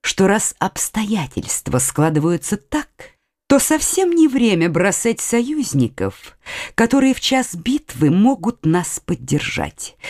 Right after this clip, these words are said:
пользуясь сочувствием целого народа и опираясь на собственное королевство.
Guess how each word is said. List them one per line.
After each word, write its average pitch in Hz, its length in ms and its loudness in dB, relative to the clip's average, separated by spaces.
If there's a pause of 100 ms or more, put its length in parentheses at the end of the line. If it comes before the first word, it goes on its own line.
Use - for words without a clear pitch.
(240)
пользуясь 156 520 2
сочувствием 151 720 0
целого 160 360 0
народа 175 540 0 (180)
и 208 80 2
опираясь 170 760 0
на 131 120 2
собственное 131 800 -4
королевство. - 880 -10